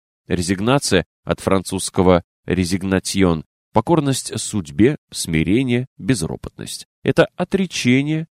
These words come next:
покорность неотвратимому, может быть основана как на познании и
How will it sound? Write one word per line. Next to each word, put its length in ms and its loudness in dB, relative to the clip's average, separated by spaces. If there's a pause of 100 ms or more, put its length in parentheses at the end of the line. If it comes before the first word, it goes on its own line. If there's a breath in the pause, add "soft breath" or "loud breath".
(160)
покорность 540 0
неотвратимому, 1000 0
может 300 -4
быть 160 0
основана 500 0
как 500 -2
на 160 -2
познании 680 0 (160)
и 240 -4